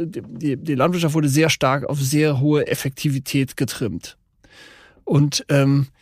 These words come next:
diese, diese massive Effektivität,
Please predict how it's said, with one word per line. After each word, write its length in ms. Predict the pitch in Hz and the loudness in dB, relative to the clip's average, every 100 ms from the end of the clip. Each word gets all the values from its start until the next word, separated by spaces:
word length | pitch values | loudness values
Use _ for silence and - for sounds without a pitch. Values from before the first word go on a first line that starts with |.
| - - - - _ _ _ _ _ _ _ _ - | -20 -20 -20 -20 _ _ _ _ _ _ _ _ 4
diese, 260 | 147 196 - | 6 4 2
diese 260 | 160 165 | 2 4
massive 560 | 156 151 151 - 220 220 | 4 2 2 4 4 4
Effektivität, 1120 | 170 190 - 170 160 - 185 160 - - | 0 -2 -2 0 0 0 2 2 2 -6